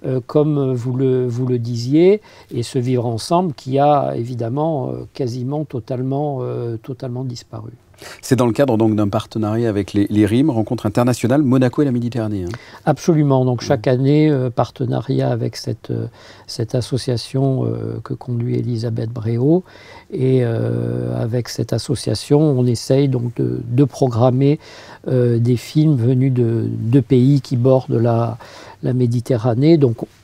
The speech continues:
Speaker 1: on
Speaker 2: Mhm.
Speaker 1: essaye de, de, de changer d'une année, euh, sur l'autre. Donc, euh, et puis parfois aussi de, de, comment dire, de, de, de registre. C'est
Speaker 2: Mhm.
Speaker 1: pas toujours de la fiction. Et on a choisi, euh, euh, ce film-là qui est un, qui est un documentaire, euh,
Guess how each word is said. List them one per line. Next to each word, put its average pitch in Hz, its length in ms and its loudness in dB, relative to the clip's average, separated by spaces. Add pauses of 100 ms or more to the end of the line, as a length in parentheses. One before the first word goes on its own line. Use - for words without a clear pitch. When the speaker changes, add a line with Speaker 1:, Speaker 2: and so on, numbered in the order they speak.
Speaker 1:
on 110 80 2
Speaker 2:
Mhm. 107 80 4
Speaker 1:
essaye 143 380 4
de, 117 240 0
de, 113 340 0
de 123 100 0
changer 127 480 0
d'une 127 220 -2
année, 127 320 0
euh, 117 220 -4
sur 117 240 -8
l'autre. 147 280 2
Donc, 127 320 -6
euh, 120 500 -2
et 135 80 0
puis 127 160 -2
parfois 147 420 4
aussi 139 340 2
de, 131 180 4
de, 120 340 4 (520)
comment 113 240 -2
dire, 123 240 2
de, 113 220 0
de, 110 200 0 (240)
de 131 120 4
registre. 131 840 4
C'est 113 160 2
Speaker 2:
Mhm. 123 60 2
Speaker 1:
pas 139 120 2
toujours 139 360 2
de 127 80 4
la 123 120 0
fiction. 160 500 -2 (420)
Et 139 120 0
on 123 140 2
a 123 80 2
choisi, 120 560 2
euh, 120 200 0 (580)
euh, 120 400 -2
ce 117 200 -4
film-là 120 500 -2
qui - 160 -14
est - 100 -10
un, 117 380 -4
qui - 100 -18
est - 120 -10
un 120 40 -4
documentaire, 127 920 -6
euh, 120 100 -6